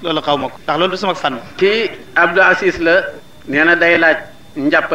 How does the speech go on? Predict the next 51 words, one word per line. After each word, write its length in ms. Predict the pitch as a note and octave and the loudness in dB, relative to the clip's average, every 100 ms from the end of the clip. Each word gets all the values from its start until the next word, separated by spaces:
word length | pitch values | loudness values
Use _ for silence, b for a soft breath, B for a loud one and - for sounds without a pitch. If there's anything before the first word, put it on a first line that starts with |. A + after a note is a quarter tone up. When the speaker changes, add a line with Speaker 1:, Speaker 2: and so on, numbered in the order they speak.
| - | -2
Speaker 2:
ki 100 | D3 | 0
ngëneelam 400 | D#3 D3 C#3 C#3 - | 2 0 0 -4 -4
ak 220 | C#3+ D3 | -4 -2
takbiratul 560 | D#3+ - D3 D3+ D3 D3 | -2 -2 0 0 -2 -4
ihram 440 | D3 C#3 C#3 C#3 | -4 0 0 -2
ki 120 | C#3 C3+ | -6 -8
ngëneelam. 420 | C#3 C3 B2+ C#3+ | -6 -4 -6 -8
Speaker 1:
Yooyu 300 | F3 E3+ E3+ | -2 2 2
moom 140 | F#3 G3 | 2 2
yaakaar 240 | F3+ E3+ | 2 2
naa 100 | E3 | 0
bu 100 | E3 | 2
ñëwee 160 | E3+ E3+ | 2 0
ci 80 | F3+ | 0
ilimaan 240 | D#3+ D3+ | 0 0
rek 80 | E3 | 0
dana 140 | D#3+ D3+ | -2 -2
ko 120 | D#3 | -2
mën 120 | D#3+ | -2
a 40 | |
teqaleel. 420 | D#3+ F3 E3 F#3 C#4+ | -2 -2 -2 -4 0
Speaker 2:
Kii 120 | F#3 | 2
nag, 220 | G#3+ G#3+ G#3 - - | 4 4 2 -4 0
kii 120 | A3 | 2
nag 180 | A3 A#3 | 4 4
Ibrahima 440 | G#3 G#3 G3+ G3 | 4 6 6 4
Fall 240 | F#3+ F#3 F#3 | 4 4 4
la 80 | |
tudd. 340 | F#3 F3+ D#3+ F#3 - D#3+ | 4 2 2 0 -4 0
Day 200 | F3+ G#3 | 4 6
laaj 280 | G3+ F#3+ F#3+ - - | 6 4 4 -2 -6
xaqul 360 | E3 F#3+ - G#3 | 0 0 2 4
waalid 380 | G3+ G3+ G3 G3+ | 6 6 4 4
ala 260 | F#3+ F#3+ F#3+ | 4 6 6
waladihi. 560 | F3+ F3 E3 D#3 B2+ - - | 4 4 4 4 2 -2 -4
Maanaa 520 | D#3 F3+ G3 A3 G#3+ - F3 | 2 4 6 6 4 -2 -2
durwaayu 520 | F3+ G3+ G3+ F#3+ F3+ | 2 4 6 6 6
way 220 | F#3+ F#3 | 4 2
jur 240 | E3+ G3 G3+ - | 0 -4 -6 -12
ci 120 | - F#3 | -4 2
doomam 400 | G3 F#3 D3 A2 - - - | 4 4 0 -4 -16 -14 -2
ak 240 | F3+ F#3+ | 0 2
durwaayu 340 | F#3+ F#3+ F#3 F3 | 2 4 2 4
doom 220 | F3+ E3+ | 2 2
ci 60 | F3+ | 4
way 200 | F3+ F3+ | 4 4
juram 240 | F3 E3+ F3 | 4 2 2
mooy 180 | E3+ F3 | 2 2
laaj 220 | E3+ E3 | 2 -2
bu 60 | - | -4
njëkk 180 | D#3+ | -10